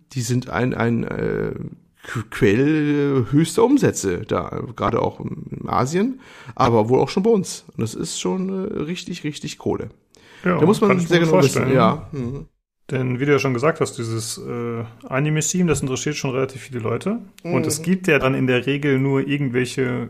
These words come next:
Speaker 2: kleinen Spiele dazu, ja? Also seien es irgendwelche Visual Novels oder kleine Adventures, irgendwas Indie-mäßiges, aber so wirklich Triple A-Games oder zumindest so große Spiele, die sich dann diesem Anime-Stil so krass verschrieben haben, findet man ja doch relativ selten.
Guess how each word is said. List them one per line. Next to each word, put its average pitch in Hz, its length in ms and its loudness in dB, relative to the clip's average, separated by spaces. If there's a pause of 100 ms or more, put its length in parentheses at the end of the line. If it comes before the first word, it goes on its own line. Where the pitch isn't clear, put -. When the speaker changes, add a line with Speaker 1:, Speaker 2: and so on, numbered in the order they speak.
Speaker 2:
kleinen 156 320 0
Spiele 107 320 -4
dazu, 107 360 -6
ja? 139 220 2
Also 117 200 -2
seien 123 180 4
es 117 80 -6
irgendwelche 123 540 -2
Visual 120 360 4
Novels 117 800 0 (600)
oder 113 400 2
kleine 120 340 0
Adventures, 113 560 0
irgendwas 120 320 -4
Indie-mäßiges, 123 840 -2
aber 117 220 0
so 110 180 0
wirklich 165 460 -2 (600)
Triple 196 500 2
A-Games 165 640 2
oder 127 180 0
zumindest 135 300 0
so 131 100 -2
große 147 300 -2
Spiele, 156 340 -2
die 131 120 -6
sich 131 180 -8
dann 131 340 -2 (800)
diesem 131 220 -2
Anime-Stil 143 480 0
so 165 200 0
krass - 260 -2
verschrieben 190 460 -2
haben, 104 380 -2
findet 156 260 0
man 135 100 0
ja 131 100 0
doch 123 220 -6
relativ 135 340 -4
selten. 131 480 -4